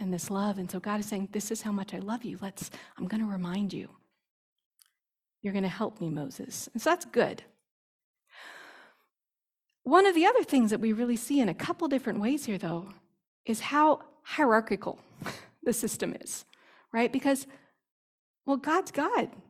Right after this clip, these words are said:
Why did God have to say that to Moses for Moses to say it to the people, right?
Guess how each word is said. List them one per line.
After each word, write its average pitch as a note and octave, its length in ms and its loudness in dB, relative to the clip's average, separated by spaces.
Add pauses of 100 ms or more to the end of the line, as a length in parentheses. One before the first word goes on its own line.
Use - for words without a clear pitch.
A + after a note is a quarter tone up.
(280)
Why C4 220 0
did F#4+ 160 2
God F#4+ 160 6
have F#4 180 0
to F#4 80 2
say F4 220 2
that F4 300 2
to C#4 120 4
Moses D4+ 680 6 (800)
for C#4 160 6
Moses C#4+ 640 4 (320)
to C#4+ 100 -4
say D#4+ 160 0
it D4 80 -2
to D#4+ 120 -4
the E4+ 60 0
people, - 400 0 (800)
right? D#4 300 0